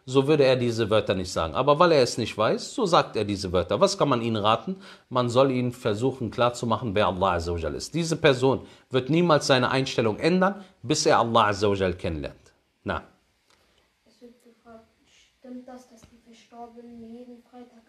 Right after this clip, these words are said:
Speaker 2: einen Brief erhalten von den Angehörigen?"
Speaker 1: Stimmt das, dass die Verstorbenen jeden Freitag einen Brief erhalten von den Verstorbenen, äh, in Word oder auf Excel oder? Möge Allah uns bewahren.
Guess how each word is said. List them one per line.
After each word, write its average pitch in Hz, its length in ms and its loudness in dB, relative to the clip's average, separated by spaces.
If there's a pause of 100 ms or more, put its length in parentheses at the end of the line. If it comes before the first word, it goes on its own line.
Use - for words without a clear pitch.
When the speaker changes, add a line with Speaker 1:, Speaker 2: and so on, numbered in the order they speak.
(100)
Speaker 2:
einen 226 200 -18
Brief 240 260 -20
erhalten 233 560 -20
von 226 100 -20
den 208 240 -20
Angehörigen?" 240 640 -18 (400)
Speaker 1:
Stimmt 180 300 0
das, 165 160 0
dass 139 180 -2
die 139 80 -6
Verstorbenen 139 680 0
jeden 143 260 0
Freitag 135 580 -2 (300)
einen 120 240 -2
Brief 131 320 -4
erhalten 117 400 0
von 113 220 -2
den 107 120 -2
Verstorbenen, 135 680 -4 (240)
äh, 107 240 -2 (460)
in 113 220 -2
Word 151 300 2
oder 123 180 0
auf 107 160 -4
Excel 139 380 -8
oder? 120 320 -8 (560)
Möge 127 200 0
Allah 98 160 2
uns 90 160 -4
bewahren. 78 380 -10